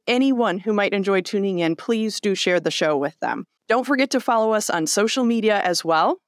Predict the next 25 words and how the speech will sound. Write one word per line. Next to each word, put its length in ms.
We 220
are 200
Teacher 580
Edition 500
Podcast 600
on 140
Facebook, 600
and 80
you 80
can 140
also 220
find 200
us 140
on 160
Instagram 800
and 200
TikTok 680
at 320
Teacher 420
Edition 460
Pod. 540
That's 280
Teacher 300
Edition 380
Pod. 360